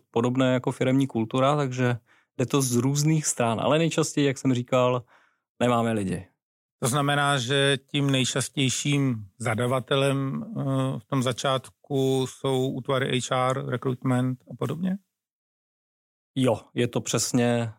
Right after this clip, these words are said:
Speaker 1: řekl bych, takových jako osmdesát procent jsou, jsou personalisté, jsou to H R týmy, které právě řeší to, že je potřeba přitáhnout další nové, nové lidi. A těch dvacet procent to jsou potom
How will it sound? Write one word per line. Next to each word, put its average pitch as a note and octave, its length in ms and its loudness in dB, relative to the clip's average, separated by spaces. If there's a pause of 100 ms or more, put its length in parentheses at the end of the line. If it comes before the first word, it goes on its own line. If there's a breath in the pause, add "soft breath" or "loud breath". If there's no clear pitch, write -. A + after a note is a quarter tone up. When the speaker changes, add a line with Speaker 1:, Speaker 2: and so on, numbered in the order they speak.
(240)
Speaker 1:
řekl A2 280 -2
bych, G#2 180 0
takových A2 440 0
jako A2+ 180 -2
osmdesát A2 580 0
procent G#2+ 560 -2
jsou, G#2 560 0
jsou A2+ 160 -2
personalisté, A2 760 0
jsou G#2+ 140 -2
to A2 100 -2
H G#2+ 280 0
R G#2+ 80 -2
týmy, G#2+ 320 -2
které G#2+ 220 -2
právě G#2 320 0
řeší G#2+ 540 0 (320 soft breath)
to, A2+ 180 2
že G#2 400 0 (480)
je A2 80 0
potřeba G#2+ 320 -2
přitáhnout G#2 460 0
další G2 520 -2 (140)
nové, G#2+ 300 0
nové G#2 220 0
lidi. F#2+ 260 -2
A G#2+ 60 0
těch D#3 120 0
dvacet C3+ 300 0
procent A#2 340 0
to A2+ 120 -2
jsou A#2+ 180 -2
potom A2+ 640 0